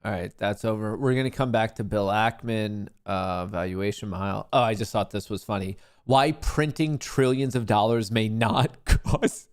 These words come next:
inflation. I can't even say it without laughing. <laughs>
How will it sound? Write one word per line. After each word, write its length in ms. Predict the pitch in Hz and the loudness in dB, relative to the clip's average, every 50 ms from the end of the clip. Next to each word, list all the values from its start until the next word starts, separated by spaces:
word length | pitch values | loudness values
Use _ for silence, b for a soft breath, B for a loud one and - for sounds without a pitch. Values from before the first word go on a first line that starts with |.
| _ _ | _ _
inflation. 920 | - 170 151 - - - - 233 170 160 165 120 - - - 185 180 190 - _ _ _ _ _ | 0 0 0 0 -6 -6 -2 0 2 2 2 -2 -4 -6 -8 -8 -8 -8 -10 _ _ _ _ _
I 120 | - 190 | -2 -2
can't 280 | - - - 196 202 214 | -2 0 0 0 2 2
even 220 | 233 233 262 147 | 0 -4 -6 -8
say 240 | 131 - - 139 135 | -6 -2 0 2 2
it 100 | 139 - | 2 0
without 360 | 143 147 131 139 135 135 - | -2 0 2 2 2 2 2
laughing. 420 | - 135 135 131 - - - - - | 0 0 0 0 -2 -2 -4 -4 -4
<laughs> 60 | - | -4